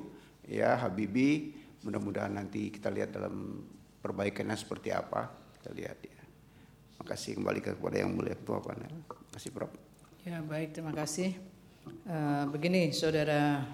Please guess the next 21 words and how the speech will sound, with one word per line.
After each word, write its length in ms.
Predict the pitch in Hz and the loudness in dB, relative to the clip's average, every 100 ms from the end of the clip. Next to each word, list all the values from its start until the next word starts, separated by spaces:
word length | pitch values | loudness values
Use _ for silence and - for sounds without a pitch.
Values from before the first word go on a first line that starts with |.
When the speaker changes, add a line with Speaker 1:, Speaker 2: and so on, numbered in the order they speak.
| - - - - - - | -10 -18 -20 -20 -16 -8
Speaker 2:
Habibie, 480 | 151 147 151 131 117 | -4 -2 0 0 -2
ini 160 | 165 | -4
sudah 160 | 165 165 | -2 0
banyak 320 | 147 151 147 | 2 2 0
disampaikan 480 | - 143 143 160 151 | 0 0 0 2 2
ya. 240 | 135 170 - - - - - - - - - - | 2 0 -2 -12 -20 -20 -20 -20 -20 -20 -20 -8
Jadi 480 | - 156 180 208 202 | -2 4 6 6 6
prinsipnya, 1040 | 165 160 - 175 147 139 147 170 202 190 - - - - - | 4 4 2 2 2 2 2 2 2 0 -8 -18 -20 -20 -2
karena 240 | 151 165 | 2 4
ini 80 | 170 | 4
baru 160 | 160 165 | 4 4
pertama 400 | 165 170 170 160 | 4 6 6 6
kali, 560 | 156 147 147 208 262 - - - | 4 4 4 4 2 -4 -14 -16
ya 240 | - 143 139 | -6 -2 0
saya 240 | 151 147 | 2 2
apresiasi 640 | 139 151 147 151 143 - 160 | 2 0 0 0 0 0 0
Anda 240 | 151 147 | 0 -2
punya 240 | 143 147 | -2 -2
ikhtiar, 720 | - - 151 160 139 156 190 - - - - - | -2 -4 0 2 4 2 -2 -8 -14 -16 -18 -8
maju 320 | 175 165 156 170 | 2 4 6 6
sendirian, 720 | 180 160 151 147 156 175 | 6 6 6 6 6 6